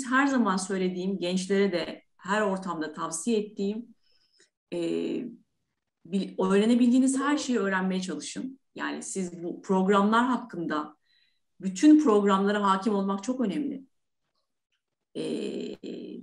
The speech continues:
yani three D Max'te, aynı şekilde işte Lumion, e, bütün bu, bu üç boyutlu programları bilmek önemli. Ama aynı zamanda sizin bir müşteriyle karşılıklı oturup konuştuğunuz zaman da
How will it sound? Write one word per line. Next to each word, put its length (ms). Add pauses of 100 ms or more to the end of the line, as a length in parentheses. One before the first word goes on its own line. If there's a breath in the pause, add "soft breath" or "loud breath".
(560)
yani 460
three 220
D 60
Max'te, 800 (140)
aynı 200
şekilde 300
işte 220
Lumion, 640
e, 200
bütün 440
bu, 460
bu 360
üç 180
boyutlu 320
programları 640
bilmek 380
önemli. 580 (360 soft breath)
Ama 540 (280)
aynı 320
zamanda 440
sizin 460
bir 200
müşteriyle 580
karşılıklı 540
oturup 400
konuştuğunuz 580
zaman 360
da 180